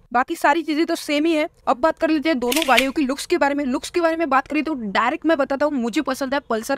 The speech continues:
एनएस। कुछ लोगों को Raider भी पसंद आएगी, हर एक की पसंद जो है वो अलग अलग होती है। अब बात कर लेते हैं दोस्तों दोनों गाड़ियों की प्राइस रेंज के बारे में। तो यहाँ पर जो प्राइस मैं आपको बता रहा हूँ दोस्तों, वो एक शोरूम प्राइस है और मुंबई की एक शोरूम प्राइस के हिसाब से है।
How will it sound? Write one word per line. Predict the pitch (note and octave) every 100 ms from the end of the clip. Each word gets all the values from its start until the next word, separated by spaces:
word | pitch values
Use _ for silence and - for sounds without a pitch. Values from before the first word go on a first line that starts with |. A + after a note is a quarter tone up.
| -
एनएस। | A#3+ E3 - - -
कुछ | F4+
लोगों | E4+ E4+ E4
को | F4+
Raider | B3+ G#3 C#4
भी | D4+
पसंद | D#4 D#4 D4
आएगी, | C#4+ C#4+ -
हर | C4 D#4
एक | -
की | F4+
पसंद | C4+ B3 E4 D#4+
जो | D4+
है | D4
वो | E4 - D#4+
अलग | E4 A3+ B3
अलग | A#3 C4+
होती | G#3+ - F3+
है। | D#3+ _
अब | - A#3+
बात | D4+ D#4
कर | D#4
लेते | D#4
हैं | D4+
दोस्तों | C#4+ E4+ B3+
दोनों | A#3+ C4 D#4+
गाड़ियों | C4 A#3+ C4+ C#4
की | D4
प्राइस | - A3 A#3
रेंज | A3 A3+ -
के | D4+
बारे | C#4
में। | C#4+ D4+ _ _
तो | C4+
यहाँ | G#3 A#3
पर | E4 F#4
जो | F4+
प्राइस | C#4 C4 C#4
मैं | D#4+
आपको | -
बता | C4 G3+ C#4
रहा | D#4+
हूँ | C#4+
दोस्तों, | C#4+ D4+ C#4+
वो | D#4+ F4 -
एक | -
शोरूम | - F#4 F4
प्राइस | C#4 C#4
है | D#4+
और | D#4+
मुंबई | D4+ A#3+ B3 D4
की | F4
एक | D4
शोरूम | - C4+
प्राइस | C4+ G#3
के | -
हिसाब | C4+ G#3+ G#3
से | -
है। | E3